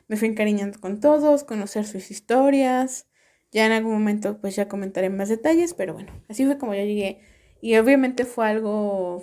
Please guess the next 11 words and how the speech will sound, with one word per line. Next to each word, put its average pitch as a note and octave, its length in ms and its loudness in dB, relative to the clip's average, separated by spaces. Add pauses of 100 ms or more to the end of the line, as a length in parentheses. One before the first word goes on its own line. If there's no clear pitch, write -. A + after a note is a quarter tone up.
fue A#3 80 -6
una C4+ 160 2
conexión G#3+ 840 -2 (140)
con G#3+ 240 0
algo G#3+ 300 2
que A3 80 -2
estaba G#3 240 -2
pasando G3 400 -6
con F#3+ 180 -10
mi E3 140 -8
vida. B3 420 -2